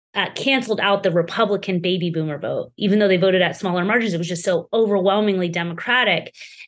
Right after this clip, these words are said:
And so, um, older millennials are also, the big myth on young people is that when young people don't turn out and vote, they've broken that myth. Um, the second one is that as people get older, they become more conservative, and older millennials are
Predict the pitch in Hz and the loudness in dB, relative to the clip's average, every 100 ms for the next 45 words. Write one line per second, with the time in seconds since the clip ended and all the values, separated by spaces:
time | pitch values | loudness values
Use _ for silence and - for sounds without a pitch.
0 | - 208 202 196 226 214 208 208 185 - | 0 2 2 4 4 6 4 4 0 -2
1 | 196 190 180 262 302 247 240 240 269 208 | -2 -2 2 2 2 0 -2 -2 -2 0
2 | 202 185 196 208 254 240 214 185 196 170 | -2 -2 -2 -2 -2 0 -2 0 0 2
3 | 254 254 254 240 208 202 208 214 208 190 | 0 0 -4 -2 -4 -2 -4 -4 -8 -4
4 | 196 175 196 202 208 208 208 202 196 - | -2 0 0 2 2 0 -4 -2 -2 -2
5 | 196 180 175 165 165 165 _ - 180 175 | -4 -2 0 0 0 -2 _ -4 -4 2
6 | 214 208 208 180 160 160 151 156 - - | 4 4 2 -2 -2 -2 -6 -6 -12 -20
7 | - - - - 202 196 180 180 - - | -20 -20 -20 -12 -2 2 2 0 -2 -2
8 | 190 247 240 240 208 196 190 170 180 190 | 0 2 2 0 0 0 0 0 0 0
9 | 202 - 233 180 196 190 190 196 180 180 | -2 -4 -8 -6 -2 -2 0 0 2 0
10 | 180 180 196 190 175 170 170 175 208 180 | 0 -2 -6 -4 -4 -2 -4 0 0 2
11 | 170 170 180 - 220 233 214 190 190 233 | 2 2 -2 2 2 4 2 0 -2 0
12 | 269 226 | 0 0